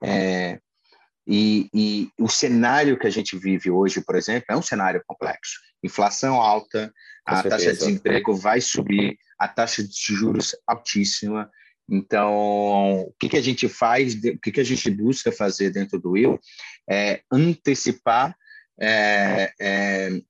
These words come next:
Speaker 1: é, cenários adversos e utilizar isso pra tomar decisões, por exemplo, nossa taxa de aprovação, nosso apetite de risco, ou o nível de exposição que a gente vai ter no mercado atual.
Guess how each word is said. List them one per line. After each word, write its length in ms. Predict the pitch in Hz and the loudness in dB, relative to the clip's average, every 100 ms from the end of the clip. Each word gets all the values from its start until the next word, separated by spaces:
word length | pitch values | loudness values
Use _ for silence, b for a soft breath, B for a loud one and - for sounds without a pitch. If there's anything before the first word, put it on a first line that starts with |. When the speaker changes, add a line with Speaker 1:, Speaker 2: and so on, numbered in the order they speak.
| _ - | _ -6
Speaker 1:
é, 360 | 95 92 92 | -2 0 0
cenários 1000 | - - 123 113 107 107 101 98 - - - | -2 -2 0 0 2 2 2 2 -2 -8 -2
adversos 840 | 104 98 92 101 123 - 143 113 | 0 0 0 0 0 0 -2 0
e 60 | 117 | 0
utilizar 600 | 113 123 110 104 113 107 | 0 0 0 0 0 0
isso 220 | 107 - - | 0 -4 -4
pra 120 | 110 | -6
tomar 280 | 110 107 107 | -2 -4 -2
decisões, 480 | 104 - 101 101 | -4 -4 -4 -4
por 200 | 98 101 | -4 -2
exemplo, 360 | 98 98 98 107 | -2 0 -4 -4
nossa 300 | 104 104 98 | -4 -4 -2
taxa 260 | 98 98 95 | -4 -4 -4
de 60 | |
aprovação, 580 | 95 95 95 98 98 101 | -6 -4 -6 -4 -2 -2
nosso 220 | 101 - | -2 -6
apetite 460 | - 95 95 - 95 | -6 -6 -6 -8 -6
de 120 | 101 | -2
risco, 280 | 110 - - B - | -4 -4 -10 B 0
ou 120 | 104 | 2
o 40 | |
nível 320 | 107 107 131 120 | 4 4 2 0
de 100 | 120 | -2
exposição 580 | - 110 104 98 104 | 0 0 0 -2 -4
que 80 | 101 | -2
a 40 | 98 | -2
gente 220 | 101 101 | -2 -2
vai 160 | 101 | -2
ter 180 | 98 101 | 0 -2
no 80 | 98 | 0
mercado 340 | 101 98 87 | -2 -2 -4
atual. 420 | 95 170 107 101 | -2 0 2 2